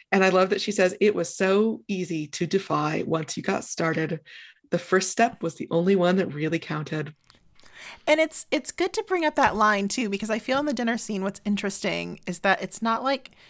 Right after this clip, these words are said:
Speaker 2: she's not being unnecessarily mean towards
Speaker 1: No.
Speaker 2: people either as well. She's really just, like,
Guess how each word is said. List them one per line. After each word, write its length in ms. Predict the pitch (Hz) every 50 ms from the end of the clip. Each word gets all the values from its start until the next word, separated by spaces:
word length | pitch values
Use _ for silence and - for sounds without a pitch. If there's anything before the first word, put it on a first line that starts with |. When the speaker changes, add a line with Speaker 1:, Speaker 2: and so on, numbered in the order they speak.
| _
Speaker 2:
she's 240 | - - 285 285 240 262
not 280 | 269 294 - 311 302
being 260 | 339 359 403 415 359 - -
unnecessarily 840 | 240 240 226 220 214 196 - 208 196 - 202 196 190 190 185 175 170
mean 680 | 160 160 156 160 165 160 156 127 107 101 117 110 - 202 - -
towards 280 | - 180 143 - - 254
Speaker 1:
No. 100 | 311 339
Speaker 2:
people 300 | 285 190 175 139 156 - -
either 480 | 180 180 175 165 151 143 139 135 - - 127
as 240 | 135 160 170 - -
well. 300 | 175 160 143 123 131 160
She's 280 | - - 240 214 202
really 280 | 214 233 262 294 320 294
just, 200 | - 214 - -
like, 440 | 202 185 156 156 - - - -